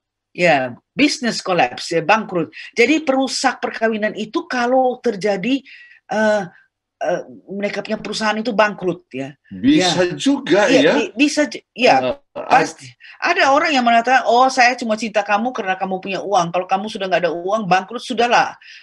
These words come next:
Speaker 1: Eh, saya pun agak keluar." Ah, itu yang bahaya.
Speaker 2: Ah,
Speaker 1: Bukan
Speaker 2: itu dengan
Speaker 1: cinta.
Speaker 2: sendirinya cinta, bukan cinta
Speaker 1: Bukan
Speaker 2: yang sungguh-sungguh,
Speaker 1: sungguh,
Speaker 2: sebab
Speaker 1: ya.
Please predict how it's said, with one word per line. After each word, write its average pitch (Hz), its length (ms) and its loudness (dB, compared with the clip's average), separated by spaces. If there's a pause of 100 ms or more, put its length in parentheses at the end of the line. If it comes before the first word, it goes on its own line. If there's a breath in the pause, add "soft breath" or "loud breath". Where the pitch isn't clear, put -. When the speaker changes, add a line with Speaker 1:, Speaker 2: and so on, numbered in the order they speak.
(100)
Speaker 1:
Eh, 160 240 -4
saya 180 240 -2
pun 202 240 -12
agak 165 300 -6
keluar." 160 420 -2
Ah, 156 160 -6
itu 196 400 -6
yang 175 240 -2
bahaya. 151 720 -4
Speaker 2:
Ah, 101 240 2
Speaker 1:
Bukan 123 160 4
Speaker 2:
itu 175 80 4
dengan 139 160 2
Speaker 1:
cinta. 120 140 -2
Speaker 2:
sendirinya 135 260 2
cinta, 131 300 2 (100)
bukan 123 240 -2
cinta 120 240 0
Speaker 1:
Bukan 117 80 4
Speaker 2:
yang 113 140 0
sungguh-sungguh, 151 420 2
Speaker 1:
sungguh, 143 240 2
Speaker 2:
sebab - 80 -8
Speaker 1:
ya. 165 140 -6